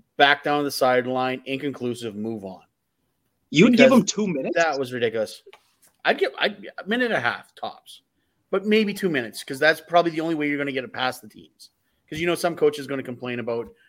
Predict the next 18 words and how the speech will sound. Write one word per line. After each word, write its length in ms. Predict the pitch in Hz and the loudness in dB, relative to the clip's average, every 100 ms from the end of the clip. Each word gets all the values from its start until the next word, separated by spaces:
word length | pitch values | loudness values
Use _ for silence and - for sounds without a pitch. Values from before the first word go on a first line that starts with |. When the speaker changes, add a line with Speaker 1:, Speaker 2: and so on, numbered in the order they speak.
| _ | _
Speaker 1:
well, 100 | 127 | 2
they, 140 | 139 | 2
they 160 | 147 156 | 2 0
need 140 | 165 | 0
to 60 | 151 | -2
get, 120 | 147 147 | -6 -10
review 420 | 156 139 139 135 | -8 -4 -2 -2
it 80 | 127 | -2
till 100 | 120 | -4
they 120 | 113 | -2
get 120 | 113 | -4
it 60 | 85 | -6
right. 260 | 101 82 - - - - _ _ _ _ _ _ _ _ | -12 -14 -18 -20 -20 -20 _ _ _ _ _ _ _ _
They 140 | 180 | 4
don't 240 | 208 240 233 | 6 6 6
need 180 | 208 202 | 0 0
two 140 | 190 | 0
minutes, 560 | 160 127 110 - - | 0 -2 -8 -14 -16